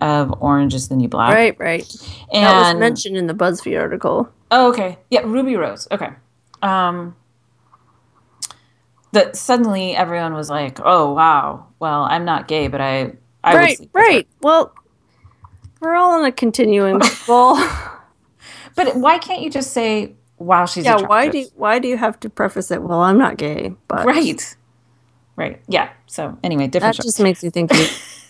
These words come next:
Speaker 1: <laughs>
Speaker 2: might, well, anyway. <laughs>
Speaker 1: Uh-huh.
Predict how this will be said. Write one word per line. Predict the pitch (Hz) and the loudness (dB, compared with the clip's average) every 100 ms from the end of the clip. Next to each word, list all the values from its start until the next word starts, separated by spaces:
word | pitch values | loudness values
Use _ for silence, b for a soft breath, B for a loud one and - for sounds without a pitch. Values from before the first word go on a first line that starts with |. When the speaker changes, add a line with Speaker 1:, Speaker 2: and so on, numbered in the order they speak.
| _ | _
Speaker 1:
<laughs> | 185 | -4
Speaker 2:
might, | 202 202 _ - | -2 -4 _ -4
well, | - | -2
anyway. | 190 - - - | -2 -4 -6 2
<laughs> | - - 320 - - - 587 554 523 - - _ 453 _ 440 453 - 285 _ 247 - _ B B B B B B _ _ - 269 _ _ | 4 4 2 -4 -2 0 0 -4 -6 -12 -20 _ -20 _ -20 -18 -14 -14 _ -18 -18 _ B B B B B B _ _ -16 -16 _ _
Speaker 1:
Uh-huh. | 196 185 | -12 -8